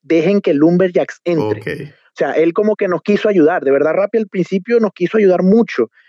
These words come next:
Speaker 1: No sé, <laughs> me imagino por el producto, porque por buena
Speaker 2: Sí,
Speaker 1: gente
Speaker 2: sí.
Speaker 1: no creo, ¿no?
Speaker 2: <laughs>
Speaker 1: Este...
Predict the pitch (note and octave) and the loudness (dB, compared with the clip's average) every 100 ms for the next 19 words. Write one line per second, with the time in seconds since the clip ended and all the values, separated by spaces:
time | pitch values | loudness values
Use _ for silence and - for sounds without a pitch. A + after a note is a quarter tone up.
0 | _ - D3 D3+ D3+ F3 D#3+ - D#3 D3 | _ -2 0 0 0 0 0 0 0 0
1 | C#3+ D#3+ F3 G3 G3 E3+ E3 A#3+ E3+ C#3+ | 0 0 0 0 0 2 2 2 0 0
2 | C3 B2+ A#2+ - B2+ B2+ B2+ A#2+ D3 D#3 | 0 0 -2 0 0 0 0 0 0 0
3 | - - G#3 F#3+ - - - E3 - D3+ | 0 0 2 2 2 2 0 0 0 -2
4 | - - D#3+ D#3 - E3+ E3 D#3+ D#3 D#3 | -6 -2 2 0 0 0 0 2 2 2
5 | D#3 D3+ D3 | 2 4 2